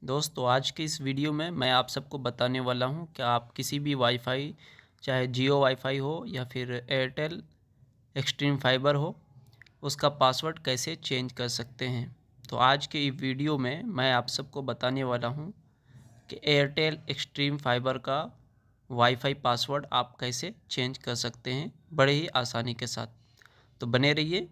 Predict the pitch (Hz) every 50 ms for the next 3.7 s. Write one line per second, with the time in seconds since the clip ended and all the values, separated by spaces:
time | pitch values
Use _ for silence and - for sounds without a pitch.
0 | - - 123 120 120 123 123 131 131 - 147 135 127 120 120 123 120 120 123 120
1 | - - 135 151 - - _ _ _ _ _ _ _ _ _ _ _ - _ -
2 | 127 120 - 135 120 123 - - - - _ _ _ _ _ _ _ - - -
3 | _ _ - 143 147 143 - 180 180 165 170 170 190 233